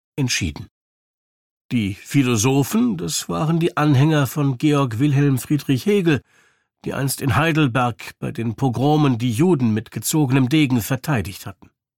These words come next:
Ein Vergleich der Entwicklung der Burschenschaften mit der achtundsechziger Bewegung und den Grünen mag zunächst gewagt erscheinen,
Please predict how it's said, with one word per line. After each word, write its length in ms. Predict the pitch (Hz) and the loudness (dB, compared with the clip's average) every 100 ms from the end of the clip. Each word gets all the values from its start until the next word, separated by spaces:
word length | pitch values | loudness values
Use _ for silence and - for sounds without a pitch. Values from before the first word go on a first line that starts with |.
| _ _ _ _ _ _ _ _ - - - | _ _ _ _ _ _ _ _ -20 -18 -8
Ein 100 | 165 | -2
Vergleich 400 | 151 180 196 247 | 0 2 2 0
der 140 | - 262 | 0 0
Entwicklung 420 | 160 214 - 247 | 2 0 2 2
der 120 | 214 | 2
Burschenschaften 840 | 160 180 185 240 - 233 208 - | 2 0 2 0 0 -2 -2 0
mit 140 | 196 170 | 0 0
der 120 | - | -4
achtundsechziger 720 | 147 156 151 226 - 175 139 | -2 0 2 0 0 -2 0
Bewegung 560 | 104 98 120 135 170 175 | 0 2 2 2 2 0
und 140 | 139 | 0
den 160 | 120 107 | -2 0
Grünen 400 | 98 135 214 226 | 2 2 2 2
mag 340 | 208 196 - | 0 -2 -6
zunächst 480 | - 160 143 202 - | 0 0 2 -2 -2
gewagt 440 | 220 196 214 - | -2 2 0 -2
erscheinen, 560 | - 123 - 147 147 | -6 -2 0 2 2